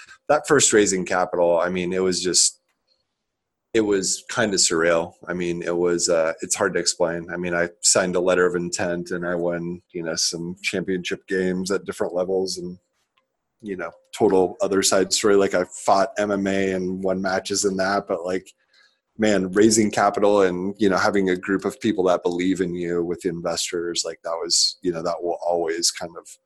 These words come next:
be significant. Um, and then just, you know, getting sales from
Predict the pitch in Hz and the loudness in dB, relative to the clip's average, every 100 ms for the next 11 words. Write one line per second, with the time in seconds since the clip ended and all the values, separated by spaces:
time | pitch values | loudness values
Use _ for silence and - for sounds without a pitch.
0 | _ _ _ _ _ 107 101 92 98 85 | _ _ _ _ _ 0 2 2 0 -2
1 | 87 - - 90 87 85 - - 87 85 | -4 -6 -10 -8 -8 -10 -8 -4 -2 -2
2 | 85 87 92 _ _ _ _ _ - 127 | -4 -8 -12 _ _ _ _ _ -4 2
3 | 156 165 113 - - 104 95 92 - _ | 4 4 2 0 0 0 2 0 -2 _
4 | _ _ _ _ _ _ _ - 104 110 | _ _ _ _ _ _ _ -16 0 4
5 | 120 117 113 - 101 98 101 104 104 - | 6 6 4 4 4 4 4 4 2 0
6 | 98 90 87 85 85 87 | 0 2 2 -2 -6 -10